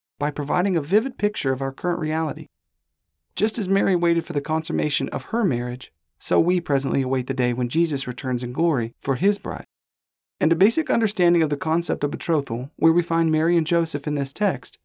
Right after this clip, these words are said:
will help us to uncover the theological implications of the word. Perhaps we will even value the concept of betrothal like the way we value Luke's mention of Gabriel's message,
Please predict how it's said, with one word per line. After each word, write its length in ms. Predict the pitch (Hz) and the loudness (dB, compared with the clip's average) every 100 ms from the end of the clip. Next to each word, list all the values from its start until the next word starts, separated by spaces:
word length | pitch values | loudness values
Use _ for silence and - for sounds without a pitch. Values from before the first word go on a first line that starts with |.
| _ | _
will 140 | 170 160 | 0 2
help 220 | 190 214 | 0 0
us 160 | 175 - | 0 0
to 140 | - | 2
uncover 380 | 170 190 190 175 | 2 2 0 0
the 120 | 156 | -2
theological 560 | - 190 185 175 170 - | -2 0 0 0 -2 -4
implications 640 | 156 143 175 175 127 123 | -2 -2 0 0 0 -2
of 100 | 120 | -2
the 60 | 135 | -2
word. 360 | 156 151 123 - _ _ _ _ _ _ _ _ _ _ _ _ - | 0 0 -2 -8 _ _ _ _ _ _ _ _ _ _ _ _ -2
Perhaps 420 | 143 151 190 - | 2 4 4 2
we 80 | 175 | 2
will 140 | 170 | 4
even 240 | 160 151 139 | 4 2 2
value 320 | 139 151 151 | 2 0 -2
the 80 | 143 | -2
concept 420 | 143 139 147 139 | -2 -2 -2 -2
of 80 | 147 | -2
betrothal 600 | 160 131 120 120 123 - | -2 -2 -2 -2 -6 -2
like 220 | 135 135 | 0 2
the 100 | 139 | 2
way 200 | 135 135 | 2 0
we 140 | 156 | 0
value 400 | 147 143 135 135 | 0 0 -2 -2
Luke's 320 | 131 139 - 170 | 0 -2 0 0
mention 400 | 139 135 143 - | 0 0 -4 -4
of 180 | - 131 | -6 0
Gabriel's 420 | 131 139 175 185 | 2 4 4 2
message, 480 | 165 127 - - | 2 0 -2 -6